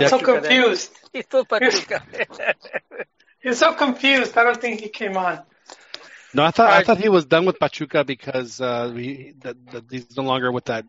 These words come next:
Speaker 3: with that company, and, and,
Speaker 2: Oh, that's
Speaker 3: uh,
Speaker 2: right.
Speaker 3: yeah, that,
Speaker 2: That's
Speaker 3: that was
Speaker 2: right.
Speaker 3: that. So his, uh,
Speaker 2: They, they were sending him to Pachuca. He actually went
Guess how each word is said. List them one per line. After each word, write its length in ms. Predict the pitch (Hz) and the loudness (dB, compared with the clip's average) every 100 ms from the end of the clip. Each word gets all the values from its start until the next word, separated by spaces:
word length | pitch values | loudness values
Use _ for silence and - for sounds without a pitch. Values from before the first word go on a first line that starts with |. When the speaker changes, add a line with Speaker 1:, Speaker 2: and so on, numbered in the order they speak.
| 127 | -12
Speaker 3:
with 140 | 120 | -10
that 180 | 123 110 | -8 -6
company, 500 | 123 123 120 110 110 | -8 -8 -8 -8 -10
and, 240 | 104 101 _ _ _ _ _ - - - _ - _ | -12 -16 _ _ _ _ _ -16 -16 -16 _ -20 _
and, 140 | 247 214 | -8 2
Speaker 2:
Oh, 160 | 233 254 | 4 6
that's 300 | 220 - - | 2 0 -8
Speaker 3:
uh, 20 | |
Speaker 2:
right. 280 | 214 262 262 | 2 4 4
Speaker 3:
yeah, 140 | 214 | 0
that, 80 | 117 | -4
Speaker 2:
That's 160 | 110 113 | -6 -6
Speaker 3:
that 40 | |
was 120 | 117 | -6
Speaker 2:
right. 320 | 107 110 117 - | -4 -2 -4 -6
Speaker 3:
that. 220 | - - | -20 -14
So 220 | - 113 | -6 -6
his, 380 | 101 - 127 104 | -6 -8 -8 -4
uh, 200 | 110 101 _ | -6 -6 _
Speaker 2:
They, 280 | - 247 247 _ _ - | 0 0 -2 _ _ 0
they 160 | 233 | 2
were 140 | 233 220 | 2 0
sending 560 | - 269 294 254 254 | 2 6 8 10 8
him 140 | 240 214 | 6 6
to 120 | 220 | 2
Pachuca. 640 | - 180 - 302 311 233 | 0 -4 4 4 6 4
He 160 | 175 240 | 6 4
actually 400 | 247 - 262 196 | 4 2 2 2
went 600 | 175 226 247 196 - | 2 4 6 4 -4